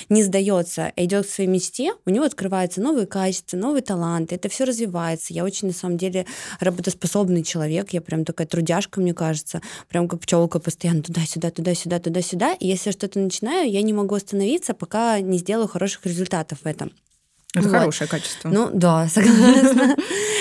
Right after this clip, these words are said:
Speaker 1: И, а, получилось как-то так, что я начала через соцсети. Долгое время сначала я там пыталась, а, развиваться, ходила на кастинги, а, проходила обучение и так далее в актерском.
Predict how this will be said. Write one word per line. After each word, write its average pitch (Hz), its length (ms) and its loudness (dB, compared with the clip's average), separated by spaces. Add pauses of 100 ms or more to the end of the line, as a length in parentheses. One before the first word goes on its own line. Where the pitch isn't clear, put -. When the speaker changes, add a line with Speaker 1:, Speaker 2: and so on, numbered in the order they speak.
(140)
Speaker 1:
И, 220 360 4
а, 190 540 2
получилось 202 500 0
как-то - 300 -12
так, 214 200 -4
что 180 320 0
я 175 200 0
начала 175 400 0
через 170 320 -6
соцсети. 214 580 -4
Долгое 190 320 2
время 254 300 2
сначала 165 420 -4 (120)
я 160 100 -6
там 160 160 -6
пыталась, 165 440 0 (440)
а, 165 240 0
развиваться, 175 560 -2
ходила 170 240 -2
на 165 160 -2
кастинги, 175 760 -2
а, 156 420 -4
проходила 165 480 -4
обучение 175 540 -2
и 160 40 -6
так 165 160 -6
далее 202 300 0
в 170 60 -4
актерском. 165 560 -4